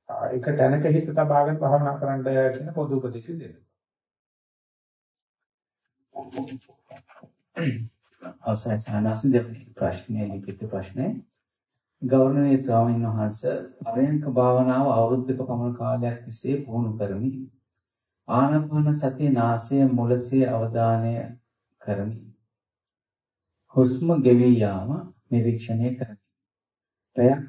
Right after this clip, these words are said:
Speaker 2: පැයකමාරක් පමණ කාලයක් පරයන්ක භාවනාවේ නියැලීමට හැකිය.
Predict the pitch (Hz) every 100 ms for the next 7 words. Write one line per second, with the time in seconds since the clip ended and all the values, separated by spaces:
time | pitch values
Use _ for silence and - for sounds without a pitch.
0 | - 123 120 117 117 120 127 127 135 -
1 | 120 110 110 110 107 107 107 - - 110
2 | 110 110 110 110 110 110 110 117 131 127
3 | 110 107 107 - - 135 135 113 92